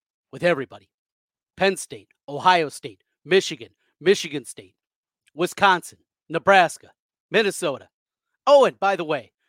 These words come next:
you throw in U S C and Oregon and Washington and U C L A. You have to finish in the top two of that league just to get to a championship game. Full circle.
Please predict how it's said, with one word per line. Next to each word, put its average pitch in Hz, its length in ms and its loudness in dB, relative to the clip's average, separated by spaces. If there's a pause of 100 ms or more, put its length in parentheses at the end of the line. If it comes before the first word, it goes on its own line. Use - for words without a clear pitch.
(140)
you - 100 -8
throw 196 260 0
in 143 120 -4
U 185 180 0
S 147 120 -4
C - 240 -18 (120)
and - 180 -12
Oregon 185 440 -2 (280)
and 185 120 -8
Washington 170 540 -4 (160)
and 185 100 -10
U 214 160 -10
C 196 180 -12
L 156 100 -8
A. 120 40 -20 (240)
You 180 120 -8
have 233 180 -2
to 220 80 -12
finish 254 280 -14
in 233 80 -12
the 185 80 -6
top - 340 -6
two 214 180 -12 (280)
of 156 140 -10
that 214 260 0
league 196 200 -10 (280)
just 247 240 -14
to 247 80 -12
get 196 240 -10
to 190 120 -10
a 170 40 -6
championship 135 640 -20
game. 92 220 -20 (1400)
Full 220 140 0
circle. 196 420 -10